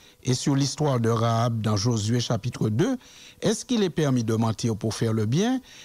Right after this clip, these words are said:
Est-ce qu'il y aurait des moments où on peut mentir ? Euh, et cetera. Eh bien, concernant le mensonge, la Bible ne peut pas être plus claire.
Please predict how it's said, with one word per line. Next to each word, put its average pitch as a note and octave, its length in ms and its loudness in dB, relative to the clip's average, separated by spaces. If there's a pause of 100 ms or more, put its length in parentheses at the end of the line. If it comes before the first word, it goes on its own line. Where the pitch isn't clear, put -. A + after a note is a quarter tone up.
(140)
Est-ce - 240 -2
qu'il G#3+ 160 0
y G#3 60 2
aurait D#3+ 200 2
des C#3+ 160 2
moments C3 320 2
où A#2 140 0
on A#2 100 2
peut D#3 220 -2
mentir ? G3+ 640 0 (600)
Euh, A#2 220 0
et C#3 140 0
cetera. C3+ 520 -2 (520)
Eh C#3 80 2
bien, D3+ 180 0 (180)
concernant A#3+ 480 0
le G#3+ 140 2
mensonge, C#3+ 680 -2 (220)
la G#2+ 220 2
Bible F#3 380 0 (120)
ne A2 140 0
peut A2 220 -4
pas E3+ 240 0
être A2+ 220 -4
plus D#3 240 -2
claire. C#4 440 -2